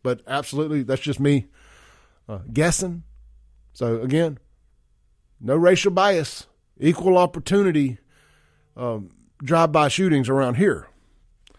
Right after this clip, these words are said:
Hey, real quick, man, I got some breaking news here. There's been a,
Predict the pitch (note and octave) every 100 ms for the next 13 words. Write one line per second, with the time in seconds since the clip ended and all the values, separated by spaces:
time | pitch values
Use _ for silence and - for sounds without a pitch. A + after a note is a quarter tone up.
0 | _ _ _ - E3+ A3 C4 - F3 D3
1 | D#3+ B3+ - C3+ A#2 C#3+ D3 C3+ B2 C#3+
2 | D3+ C3 D#3+ D#3 B2+ - _ _ _ _
3 | _ _ _ _ _ _ _ _ _ _
4 | - F#3 G3+ G#3+ C3